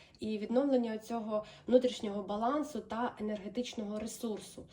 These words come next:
І після цього ви вже зможете діяти з новими силами і більш чітким розумінням того, що вам потрібно робити, куди вам потрібно рухатися та як вам потрібно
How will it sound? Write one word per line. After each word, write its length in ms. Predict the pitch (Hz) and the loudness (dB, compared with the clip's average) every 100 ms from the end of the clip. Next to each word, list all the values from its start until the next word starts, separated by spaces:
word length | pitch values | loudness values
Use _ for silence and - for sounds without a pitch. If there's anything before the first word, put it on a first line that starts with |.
| - - | -20 -14
І 60 | 220 | -10
після 340 | - 214 220 | -8 -8 -6
цього 400 | 220 - 320 302 | -4 2 2 2
ви 100 | 220 | 0
вже 200 | 226 220 | -4 -6
зможете 500 | 202 226 247 220 190 | -2 4 4 4 -4
діяти 420 | 185 220 240 226 190 | -4 -2 -2 -2 -6
з 60 | |
новими 420 | 185 190 220 202 | -6 -4 -4 -4
силами 600 | - - 302 349 240 180 175 - - - | -4 0 2 2 2 0 -2 -16 -20 -10
і 220 | 202 202 | -6 -4
більш 300 | 180 285 - | 0 -2 -2
чітким 360 | - - 247 240 | -6 0 2 2
розумінням 800 | 214 208 208 269 370 285 180 175 - | -2 -4 2 8 8 8 4 -4 -8
того, 400 | 208 196 269 311 - | -8 2 6 6 4
що 340 | - - 311 | -6 4 6
вам 180 | 240 208 | 6 2
потрібно 500 | 185 175 214 202 190 | -2 -6 -6 -4 -4
робити, 400 | 190 180 190 190 | -4 -8 -8 -8
куди 360 | - 220 262 269 | -8 -2 0 2
вам 180 | 214 | 0
потрібно 480 | 190 180 - 190 185 | -4 -10 -8 -4 -4
рухатися 580 | 185 202 - 185 185 185 | -4 -8 -8 -12 -10 -10
та 180 | 170 208 | -6 -4
як 360 | 202 208 196 | 4 4 4
вам 180 | 170 180 | -2 -6
потрібно 560 | 180 - 240 269 254 | -8 -8 -4 0 0